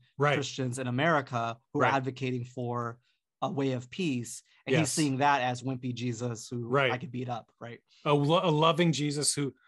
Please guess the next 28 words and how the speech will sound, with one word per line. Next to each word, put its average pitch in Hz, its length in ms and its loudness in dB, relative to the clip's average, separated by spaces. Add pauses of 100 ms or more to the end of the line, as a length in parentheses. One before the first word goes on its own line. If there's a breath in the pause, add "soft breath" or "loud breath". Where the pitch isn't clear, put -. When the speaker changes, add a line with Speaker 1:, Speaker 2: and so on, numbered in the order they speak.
(100)
Speaker 1:
who 160 140 2
embraces 143 600 0
people 143 360 -4
in 135 80 -2
the 127 60 0
Speaker 2:
Yeah, 127 80 2
Speaker 1:
L 123 80 0
G 131 80 0 (120)
B, 131 60 -8 (120)
L 156 160 4
G 135 100 0
B 135 100 -2
T 120 120 -4
Q - 20 -2 (180)
plus 131 220 0
Speaker 2:
exactly. - 60 -10
Speaker 1:
community 127 380 0
and 120 80 -2
all 120 120 -2
that 113 120 -6
sort 110 160 -10
of 127 60 -8
Speaker 2:
Yeah. 117 40 -8
Speaker 1:
stuff. 104 140 -10 (400 loud breath)
Yeah. 139 340 2
I, 160 160 0 (520 loud breath)
ultimately, 160 800 4
what 131 320 0